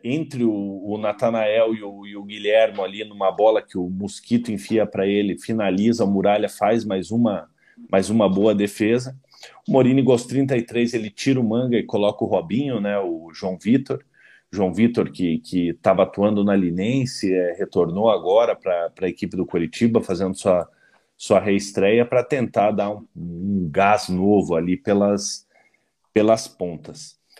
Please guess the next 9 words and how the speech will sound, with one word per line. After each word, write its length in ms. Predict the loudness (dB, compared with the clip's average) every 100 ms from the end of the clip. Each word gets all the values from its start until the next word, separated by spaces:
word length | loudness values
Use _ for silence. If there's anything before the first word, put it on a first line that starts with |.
| _
Aos 200 | -6 -2
trinta 300 | 0 2 2
e 40 | 2
nove 240 | 2 0
minutos, 640 | -4 -2 -2 -2 -10 -16 _ _ -20 _ _
escanteio 520 | -8 -4 0 2 0
curto, 400 | 2 2 2 0
Mosquito, 760 | -4 -4 -2 -2 -2 -2 -4 -8
Mosquito 560 | -16 -16 -4 -2 -2